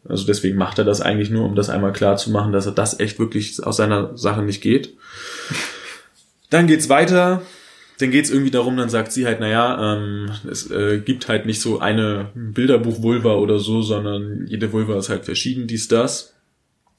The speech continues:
Und er dann so zustimmt, „Ja, es gibt auch nicht so schön aussehende Mumus.“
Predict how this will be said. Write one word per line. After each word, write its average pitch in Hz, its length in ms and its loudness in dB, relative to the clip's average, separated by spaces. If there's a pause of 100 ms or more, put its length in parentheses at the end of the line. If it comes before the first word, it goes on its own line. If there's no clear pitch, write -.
(120)
Und 127 120 -6
er 135 100 4
dann 135 120 4
so 127 240 4 (420)
zustimmt, 131 460 4 (200)
„Ja, - 240 0
es 123 120 2
gibt 165 180 -4
auch 139 140 -2
nicht 151 160 2
so 135 100 2
schön 127 300 2
aussehende 123 420 -2
Mumus.“ 120 600 -8